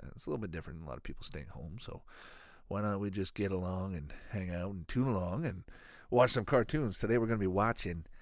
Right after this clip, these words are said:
just a classic Sunday night, uh, gig, if you will. Uh, just something that I thought about. I said, "You know what? Sunday night. What do you, what do you, what do you normally watch Sunday night?" Um, you know, I was thinking of Futurama, Family Guy,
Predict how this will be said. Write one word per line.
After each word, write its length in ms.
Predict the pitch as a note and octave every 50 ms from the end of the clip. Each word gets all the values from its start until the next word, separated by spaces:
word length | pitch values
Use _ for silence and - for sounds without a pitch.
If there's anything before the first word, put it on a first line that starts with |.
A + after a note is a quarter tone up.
| - - - - - - - - - - - - - - - - - _ - -
just 180 | - B2+ -
a 60 | C3 -
classic 420 | - B2+ B2+ B2 A#2+ - A2+ -
Sunday 360 | - - A#2 A2 G#2+ G#2 G2
night, 500 | F#2 G2 F#2+ F#2+ F#2 - - - - - - - - - D2+
uh, 760 | F#2 F2+ F2+ F2 E2+ E2+ E2 E2 E2 E2 E2 E2 E2 E2 E2 D#2+ E2 F#2
gig, 300 | - A#2 A2+ A2 - F#2
if 120 | E2+ -
you 80 | F2 E2
will. 280 | E2+ E2+ E2+ E2+ - - - -
Uh, 240 | F#2 F#2 F2+ F2 F#2
just 180 | A2 D#3+ D#3 -
something 320 | - D#3 D3+ - D3+ C#3+
that 100 | C3+ A#2+
I 80 | A2+ G2
thought 240 | - - A2 A2 G#2+
about. 300 | G#2+ G#2 G2+ G2+ G2+ - - - - - - - - B2
I 40 |
said, 180 | A#2+ - A#2+ A2
"You 80 | A2+ A#2
know 80 | A#2+
what? 180 | A#2 A#2+ - -
Sunday 320 | - - D3+ D3 C3+ A2+
night. 240 | A2 A#2 G#2 F#2+ F#2
What 80 | G2+ A#2+
do 60 | C3+
you, 80 | A2+ -
what 160 | - A#2+ C#3
do 60 | D3 C#3+
you, 100 | B2 A2+
what 280 | G2 - - F3 F3+
do 40 | F3+
you 60 | E3+
normally 280 | C#3+ D3 C#3 C3+ B2+ A2+
watch 240 | A#2 B2+ A#2+ A2 -
Sunday 520 | - - - - A#2+ G#2+ G2+ G2 F#2 F#2
night?" 400 | F2 F2 F#2+ G2 D#2 C#2+ - - - - - - - - - - - - - - - - -
Um, 300 | - - - - - - - - - - - - - - - _ _ _ - - -
you 80 | D3 -
know, 80 | A2 F#2+
I 40 |
was 120 | F#2+ G2 -
thinking 200 | A#2 F#2 D#2+ -
of 60 | -
Futurama, 840 | - - A2 - - F#2 F2 F2 F#2 F#2 F2+ F2+ F2 E2+ E2+ E2+
Family 380 | - - G2 F#2 F2+ F2 E2+ E2+
Guy, 460 | E2+ E2 D#2+ E2 D#2+ D#2 D#2+ E2+ -